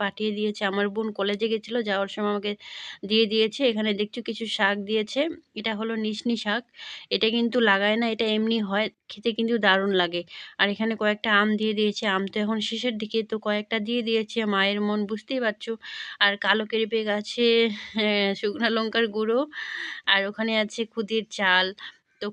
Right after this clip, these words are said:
খুদের ভাত খেতে কে কে ভালোবাসো অবশ্যই কমেন্টের মাধ্যমে জানাবে। আমার তো দারুণ লাগে, কালো জিরা দিয়ে, কাঁচা লঙ্কা, রসুন দিয়ে খুদের ভাত খেতে, আর সস বাটা দারুণ লাগে। তো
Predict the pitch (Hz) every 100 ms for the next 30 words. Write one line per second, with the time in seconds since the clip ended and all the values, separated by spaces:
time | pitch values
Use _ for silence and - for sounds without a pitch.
0 | - 226 226 220 202 202 233 220 220 214
1 | 220 190 202 208 208 - 220 202 208 214
2 | 202 196 208 202 208 208 196 202 240 214
3 | 196 190 220 190 185 196 202 185 180 180
4 | _ - - _ - 196 190 196 196 185
5 | 202 190 180 - _ _ - 185 185 202
6 | 196 196 202 196 - 208 196 202 190 214
7 | 196 185 - _ _ 190 190 185 - 208
8 | 190 180 - 196 190 180 170 175 170 175
9 | 170 165 170 - - - - - _